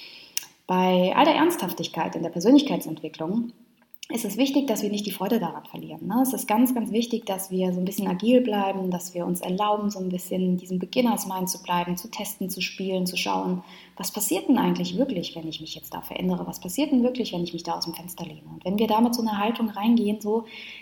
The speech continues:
dieses eine Mal, wenn ich jetzt, ich muss mir da jetzt einen Punkt beweisen und wenn ich jetzt einmal mutig bin und dann wird es nichts, dann mache ich das nie wieder.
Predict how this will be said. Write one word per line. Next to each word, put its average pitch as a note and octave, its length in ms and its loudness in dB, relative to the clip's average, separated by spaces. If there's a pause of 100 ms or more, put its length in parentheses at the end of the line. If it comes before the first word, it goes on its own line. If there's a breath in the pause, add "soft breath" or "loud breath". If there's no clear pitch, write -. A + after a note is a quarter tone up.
(140 loud breath)
dieses D#4 340 6
eine B3+ 300 4
Mal, A3 420 6
wenn G3 160 -2
ich G3+ 120 -2
jetzt, G#3 200 -4
ich - 140 -6
muss A#3 160 4
mir A#3 100 4
da A3 80 2
jetzt A3 140 -4
einen A#3 140 0
Punkt - 320 -6
beweisen E3 380 -6
und F3+ 120 -2
wenn G#3+ 100 4
ich A#3+ 80 4
jetzt B3+ 180 0
einmal D#4 460 8
mutig C#4 440 6
bin E3 120 -10 (1040)
und G#3+ 340 0
dann D#4+ 320 10
wird B3+ 240 6
es - 140 -4
nichts, - 340 -14 (400)
dann G3 160 -2
mache G#3 160 0
ich G#3+ 140 -2
das - 180 2
nie C4 300 12
wieder. - 400 0